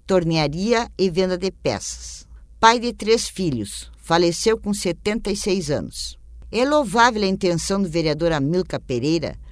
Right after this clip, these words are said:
quando apresentou o projeto de lei que, através da denominação das ruas do loteamento Salamanca e uma rua da Vila São Francisco, ficasse registrado e caracterizado os distritos do nosso município.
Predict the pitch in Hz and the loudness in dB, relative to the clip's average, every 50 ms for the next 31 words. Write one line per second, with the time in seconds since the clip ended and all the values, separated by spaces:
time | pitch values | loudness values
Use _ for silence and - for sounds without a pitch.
0 | - - - - - - - 190 208 208 196 185 - - 190 180 190 175 170 165 | -20 -20 -20 -20 -12 -4 0 2 2 4 2 2 0 -2 -2 0 0 -2 -2 -2
1 | 202 196 190 - 180 156 139 147 175 160 156 - 147 135 135 120 120 135 156 165 | -2 -2 -2 -2 -2 -2 0 0 -2 -4 -4 -6 -6 -4 -4 -2 0 0 2 0
2 | 175 180 151 - - - - - - - - - 185 185 185 - 180 175 175 156 | 0 -2 -6 -12 -20 -20 -20 -20 -20 -18 -4 -2 0 0 0 0 -2 -2 -2 0
3 | 180 202 214 220 202 180 170 160 156 208 233 254 247 233 220 202 190 170 160 160 | 0 0 0 0 -2 -4 -4 -2 0 0 0 0 -2 -2 -2 -2 -2 -2 -4 -2
4 | - 185 180 185 185 170 160 156 156 139 135 156 180 185 180 160 - 139 160 151 | -2 0 0 0 0 -2 -2 -2 -2 -2 -4 -2 0 0 0 0 -2 -4 -4 -2
5 | 147 147 143 - - 151 135 143 156 170 190 - - - - 156 139 135 120 123 | -2 -4 -4 -4 -4 -4 -2 -2 -2 -4 -4 -6 -8 -4 -2 0 0 2 2 2
6 | 147 165 170 165 156 - - 123 120 147 - - - - - - - - - - | 2 0 0 -2 -4 -4 -6 -6 -6 -6 -10 -16 -20 -20 -20 -20 -20 -16 -8 -4
7 | 180 190 202 226 247 247 240 208 190 180 208 208 196 180 170 185 170 - - - | 0 4 4 4 4 4 4 2 0 0 2 2 2 2 2 -2 -6 -12 -18 -12
8 | - 143 151 147 143 135 175 175 165 147 - - 165 160 165 - 139 127 123 120 | -6 -4 -4 -2 -2 -4 -2 -2 -2 -2 -2 -2 -4 -4 -4 -4 -4 -4 -4 -4
9 | - - 185 208 214 - - - 139 120 - - - - - - - - - 208 | -6 -6 -6 -6 -6 -8 -10 -10 -12 -12 -12 -16 -20 -20 -20 -20 -10 -6 -6 -6
10 | 208 - - 233 285 277 - 247 208 165 196 247 285 226 233 226 214 - - - | -4 0 2 2 2 0 -2 -4 -4 0 0 0 0 0 -2 -4 -6 -6 -6 -2
11 | 175 165 165 170 175 170 175 156 151 - - - - 220 220 233 233 247 - - | 2 4 4 4 2 0 -4 -8 -8 -8 -10 -4 0 0 2 2 0 -2 -4 -4
12 | 202 170 175 175 151 123 143 170 151 147 160 160 170 175 - - - - - - | -4 -2 -2 -4 -2 0 2 2 2 2 0 -2 -6 -10 -12 -14 -18 -20 -20 -18
13 | - - - 175 196 208 160 - - - 202 196 - - - 208 226 233 214 - | -10 -2 2 2 2 2 2 -2 -2 -2 -4 -4 -4 -6 -4 -4 -4 -2 -4 -6
14 | 233 220 - 170 196 196 190 185 180 196 - 185 185 190 196 202 214 - - - | -8 -6 -4 -2 0 0 2 2 0 0 -2 -4 -4 -2 0 0 -2 -2 -4 -4
15 | 135 - - - - - | -6 -6 -8 -12 -20 -20